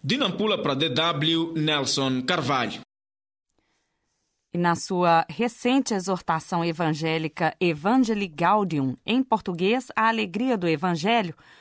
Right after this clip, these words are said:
Speaker 2: o Papa Francisco apela para a humildade e ataca o materialismo. Em cento e oitenta páginas, o líder dos católicos no mundo critica o sistema econômico capitalista vigente, causa, a seu ver,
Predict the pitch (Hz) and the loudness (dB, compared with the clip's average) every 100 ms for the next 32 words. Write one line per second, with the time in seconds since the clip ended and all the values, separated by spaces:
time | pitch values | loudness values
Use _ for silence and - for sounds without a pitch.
0 | - - 277 294 277 226 196 165 - 233 | -14 -4 0 2 2 0 0 -2 0 -2
1 | - 294 - 240 226 214 - 196 190 240 | 0 -2 0 2 4 4 2 4 4 4
2 | 285 285 226 165 147 139 196 226 254 - | 4 4 2 2 2 2 0 2 2 2
3 | 262 302 311 294 277 285 277 285 233 220 | 0 2 2 4 2 2 2 2 2 0
4 | 220 170 151 _ - _ _ 226 247 - | 0 -2 -4 _ -20 _ _ -2 0 0
5 | 285 330 - 220 196 185 170 156 - 196 | 0 0 0 -2 -2 -4 -2 -2 0 4
6 | 240 214 165 139 - - 269 247 233 220 | 4 2 -2 -4 -6 -4 0 0 0 2
7 | 220 196 214 - - 175 156 - 180 214 | 0 0 -2 -2 -2 0 -2 -2 0 4
8 | 294 269 285 320 320 - _ - 294 381 | 4 6 4 2 -4 -16 _ -4 -2 -2
9 | - 294 - 247 - 214 - 185 175 202 | -2 -2 0 -2 -2 -6 -2 -2 -2 -2
10 | 180 156 151 - - 254 262 - 226 156 | 0 0 -2 -10 -2 -2 0 0 0 0
11 | 147 - 165 262 208 190 240 277 - - | -6 -4 0 0 2 2 0 -2 -8 -12
12 | - - 269 226 214 214 220 170 165 - | -20 0 4 4 4 2 2 0 -2 2
13 | 277 220 202 226 | 2 2 0 -2